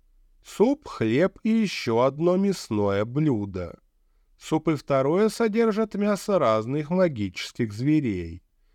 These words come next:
так что с самого утра он мог вкусно и сытно потрапезничать. И это не просто его бонус от шефа как ловчему.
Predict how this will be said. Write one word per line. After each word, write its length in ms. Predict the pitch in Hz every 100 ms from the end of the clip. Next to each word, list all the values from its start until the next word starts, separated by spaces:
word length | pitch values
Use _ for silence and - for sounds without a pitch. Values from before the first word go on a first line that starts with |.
| _ -
так 220 | 131 123
что 220 | - 123
с 40 | -
самого 640 | - 135 127 113 107 101
утра 500 | 95 104 113 170 -
он 160 | 196 214
мог 260 | 214 208
вкусно 580 | - - 113 107 - 143
и 160 | 170 185
сытно 580 | - 120 104 - 104
потрапезничать. 1400 | 101 110 113 131 135 135 104 90 92 87 - 90 90 _ _ _ _ _ _ _
И 80 | 101
это 300 | 107 120 139
не 140 | 147 175
просто 500 | 160 127 139 - 214
его 260 | 214 202
бонус 640 | 143 113 107 101 95 -
от 160 | 104 101
шефа 480 | - - 104 85 98
как 260 | 113 -
ловчему. 800 | 123 113 95 - - 90 87 90